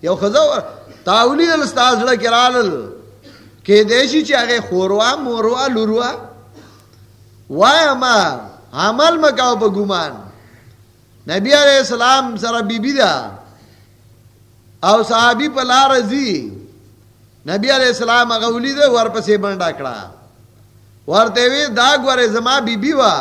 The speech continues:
هغه ورته وی، حضرت په تا به هم سړي بدګماني راځي؟ وی، شیطان یجري مجرى الدم.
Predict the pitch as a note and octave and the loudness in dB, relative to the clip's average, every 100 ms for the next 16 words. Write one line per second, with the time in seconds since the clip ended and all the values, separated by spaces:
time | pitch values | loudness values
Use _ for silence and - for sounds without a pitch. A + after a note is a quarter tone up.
0 | A2+ A2+ D3 F#3 A3 A3+ A3+ A3+ G#3+ G#3 | -4 -10 -8 -4 0 0 0 -2 0 0
1 | A3+ G3 G#3 G#3 A3+ A3+ G#3 G#3+ G#3 A3 | -4 -6 -4 0 0 -2 -4 -4 -2 -2
2 | F#3 G3+ G#3 G#3 G#3 G#3+ G3+ G#3+ D4+ - | -4 -6 -6 -4 -2 0 -2 -4 -6 -8
3 | - - - - - - - - - - | -14 -20 -20 -20 -20 -20 -20 -20 -20 -20
4 | - _ - C#3+ G3 G3 A3 A3+ B3 C#4+ | -20 _ -12 -4 -2 0 0 0 2 2
5 | C4+ C#4 C#4+ C#4+ C#4+ B3+ A#3+ A3+ A3 G3+ | 4 4 4 2 -2 0 0 2 2 2
6 | G#3+ G3+ | 2 0